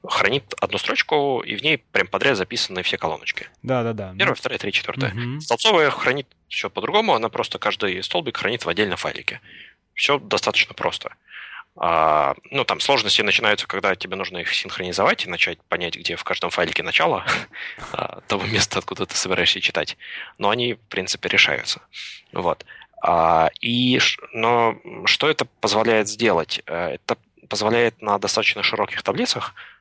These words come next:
Speaker 1: а у нас достаточно широкие таблицы с большим количеством факторов по каждому событию. М.
Speaker 2: Ну, это там десятки, соответственно, какие-то, да, наверное, там?
Speaker 1: Ну, скажем так,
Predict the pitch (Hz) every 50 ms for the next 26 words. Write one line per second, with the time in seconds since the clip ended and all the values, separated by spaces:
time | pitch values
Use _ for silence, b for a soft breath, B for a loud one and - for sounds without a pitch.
0 | B B - 101 101 98 95 87 82 - - - - 90 - - - 85 - -
1 | 104 87 80 - - - - 76 76 95 131 - - - 80 87 80 - - -
2 | - - 92 - - - - - - - 110 113 - - - - - - - -
3 | - - - 80 78 - - 87 78 - - - - - B B B B B B
4 | B B B B B _ - 101 92 92 95 92 92 92 92 90 87 85 85 143
5 | 143 135 127 - 127 123 117 123 117 - 143 127 - - - - 101 98 98 -
6 | - 101 - 95 92 - 101 92 - 98 95 101 110 117 110 98 95 95 92 92
7 | 92 92 92 - - - 113 117 120 123 131 135 135 135 131 135 131 127 127 127
8 | 123 120 113 92 - - - - - 113 104 110 104 98 - 107 104 - -